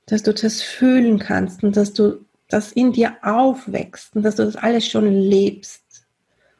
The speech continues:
Und der Weg dahin führt über die Lösung von deinen Blockaden, alte Ängste, Zweifel, Selbstzweifel, Mangel an Selbstliebe,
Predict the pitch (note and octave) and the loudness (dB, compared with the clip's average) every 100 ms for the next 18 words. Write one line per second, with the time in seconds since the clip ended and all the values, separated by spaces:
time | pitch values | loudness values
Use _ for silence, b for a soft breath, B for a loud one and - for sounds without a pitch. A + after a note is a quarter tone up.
0 | _ _ _ _ - G#3 G3+ G3+ F#3+ G3+ | _ _ _ _ -2 -2 0 -2 -4 -2
1 | A#3 D#4 - - C4 A3+ B3+ C4+ C#4+ - | 0 -2 -4 -4 -2 0 0 0 -2 0
2 | A3+ A3 G#3 G#3 G3 G#3+ A#3 A#3+ A3+ G#3+ | 0 2 0 0 0 2 0 -2 -4 -2
3 | G3+ F3+ F3 F#3 F#3 - G3+ A3+ A3+ A3+ | 0 2 0 0 -4 0 0 0 -2 -2
4 | A3+ - _ _ _ _ - - F3+ F#3 | -4 -8 _ _ _ _ -8 -2 0 -2
5 | - G#3 G#3 G3+ - G3+ F#3+ F#3 - G3+ | -2 0 0 -4 -2 0 0 -2 -2 2
6 | G3 G3 G3 - G3 G3 - - G3+ F#3 | 2 -2 -8 -4 -4 -4 -12 -8 -2 0
7 | F#3+ F#3+ F#3 F#3+ F#3 F#3 F3 F#3 G3+ A3 | -2 -2 0 0 0 0 0 0 -2 0
8 | G3 G3 - F#3+ - G2+ G#2 G#2 | -2 -4 -10 -4 -2 0 0 -2